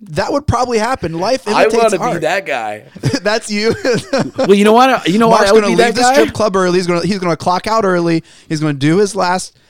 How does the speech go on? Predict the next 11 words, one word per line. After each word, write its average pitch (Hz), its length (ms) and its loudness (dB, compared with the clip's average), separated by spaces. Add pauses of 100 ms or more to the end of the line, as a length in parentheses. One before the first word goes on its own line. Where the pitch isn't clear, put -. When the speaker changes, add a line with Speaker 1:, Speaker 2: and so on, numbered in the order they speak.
(180)
Speaker 1:
private 175 320 -2
dance 156 340 0
and 156 160 -4
then 139 120 -2
head, 151 380 -2
head 151 260 -4
to 170 140 -4
the 170 100 -4
strip, 147 460 -2 (440)
uh, 123 360 -2
and 135 320 -2